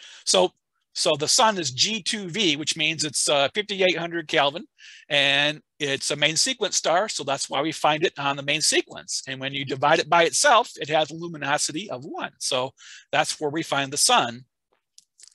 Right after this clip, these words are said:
on the main sequence. And the really cool thing about the main sequence, when, you know, stars are kind of in their prime here, is this is where you can sort them b-, by mass, or, or th-, they basically sort themselves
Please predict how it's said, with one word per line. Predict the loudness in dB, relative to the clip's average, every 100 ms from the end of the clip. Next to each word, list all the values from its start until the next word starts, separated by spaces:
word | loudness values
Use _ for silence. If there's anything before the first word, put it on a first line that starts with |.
| _ -4
on | -2 -2 -2
the | 0 0 -2 _ -20 -12
main | -2 0 2
sequence. | 2 2 -2 -10 -6 -6 -8 -18 -2
And | 2 4
the | 4
really | 4 4 2
cool | 0 0
thing | 2 2
about | 4 4 4
the |
main | 0 0
sequence, | 2 0 0 -2 -4 -4 -4 -4 -6 _ _ _
when, | -4 -4 -4 -4
you |
know, | -2
stars | 0 6 6 6 4
are | -2
kind | -2 -2
of | -2
in |
their | -2 -2
prime | 2 4 4
here, | 2 0 0 -2 -10 -6 0
is | 2 4
this | 4 4
is | 2 0
where | -2
you | -2
can | -4
sort | -4 0 0
them | 0 -4 -8 -4
b-, | -4
by | 2 2 2
mass, | 4 4 4 0 -6
or, | -8 -6
or | -4
th-, | -4 -6
they | 0 2
basically | 4 4 4 2
sort | 2 2 2 0 0
themselves | -4 0 2 6 6 6 0 -4 -4